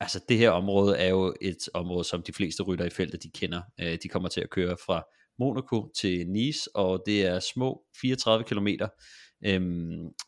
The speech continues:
selve ruten, der er de første tre fire kilometer sådan rimelig flade, og så begynder opstigningen til den her dagens første stigning, der hedder La Turbie. Øhm, den stiger i otte kilometer, men kun omkring de her fem seks procent, så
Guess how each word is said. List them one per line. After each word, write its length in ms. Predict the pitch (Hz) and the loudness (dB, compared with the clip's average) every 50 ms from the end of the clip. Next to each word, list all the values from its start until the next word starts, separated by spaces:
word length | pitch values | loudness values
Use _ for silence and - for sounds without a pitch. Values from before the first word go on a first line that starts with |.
| _ _ _ _ _ - | _ _ _ _ _ -4
selve 280 | - - 131 131 135 | 0 2 2 2 2
ruten, 480 | 135 104 107 107 104 117 117 135 135 - | 2 2 4 4 4 4 2 0 2 6
der 80 | 120 113 | 8 8
er 240 | 110 110 110 104 | 8 8 8 6
de 100 | 98 104 | 4 2
første 320 | 101 - 101 104 - - 120 | 2 2 2 2 2 0 -2
tre 200 | - - 101 90 | -2 0 -2 0
fire 180 | - 107 104 | 2 0 0
kilometer 420 | 104 110 95 92 95 87 - 98 92 | 0 0 0 0 0 0 0 -2 -2
sådan 240 | - - 90 78 - | -2 -4 -6 -4 -4
rimelig 420 | 95 101 104 104 98 92 87 87 - - | -2 0 0 0 0 0 -2 -4 -6 -4
flade, 380 | - 101 87 82 87 98 107 87 | -2 0 0 2 2 2 2 2
og 80 | - - | 0 0
så 120 | - 98 | -2 -4
begynder 360 | 92 92 90 101 95 82 101 98 - _ - - - _ _ _ | -4 -2 -2 -2 0 0 -4 -6 -8 _ -20 -20 -20 _ _ _
opstigningen 640 | - 107 107 - - - 120 98 98 92 92 92 87 | 0 0 0 0 0 0 2 2 2 0 -2 -2 -4
til 160 | - - 95 | -4 -2 -2
den 160 | 101 95 76 95 | -2 -2 0 0
her 300 | 92 92 87 82 85 90 - - | 0 2 2 0 -2 -4 -2 0
dagens 200 | 104 98 82 - | 0 0 0 0
første 260 | - 101 95 - - 95 | 0 0 0 0 -2 -6
stigning, 400 | - - 98 90 98 104 101 98 | -4 -4 -2 -2 -2 -2 -2 0
der 280 | 87 82 80 85 87 85 | 0 2 2 0 0 -2
hedder 220 | 87 85 80 78 80 | -4 -4 -4 -4 -4
La 160 | 82 82 82 - - | -6 -6 -6 -4 -2
Turbie. 360 | - 98 80 78 107 117 131 - _ - - - - - - - _ _ - - | -2 -2 -2 0 -2 -4 -4 -4 _ -20 -20 -20 -20 -20 -20 -20 _ _ -4 -2
Øhm, 600 | 95 90 90 87 82 80 80 82 80 82 - - _ _ | 0 0 0 -2 -4 -6 -8 -10 -10 -10 -12 -14 _ _
den 200 | - 101 95 92 - _ _ _ _ - | 2 2 2 0 -4 _ _ _ _ -8
stiger 420 | - - 139 131 110 117 127 117 | -2 0 0 2 4 4 4 4
i 280 | - 104 101 98 98 - | 2 2 2 2 2 2
otte 220 | 110 117 123 - | 2 2 0 0
kilometer, 380 | - 117 107 101 101 - - 110 | 0 0 2 4 4 4 2 2
men 400 | 101 98 95 95 92 90 90 87 | 2 2 2 2 2 0 -2 -6
kun 400 | - - - 113 110 120 127 - | -8 -4 0 2 2 2 0 -2
omkring 400 | - 104 98 - - 107 98 - - - | -4 -4 -4 -4 -2 -4 -4 -4 -6 -10
de 60 | 101 | -4
her 180 | 98 110 104 76 - - | -2 0 0 0 0 0
fem 140 | 107 92 85 | 0 0 0
seks 280 | - - 107 95 - - - | 0 0 0 -2 -2 -4 -8
procent, 380 | 113 - - 95 87 - - | -8 -4 -2 -2 -2 -2 -2
så 100 | - - | -4 -2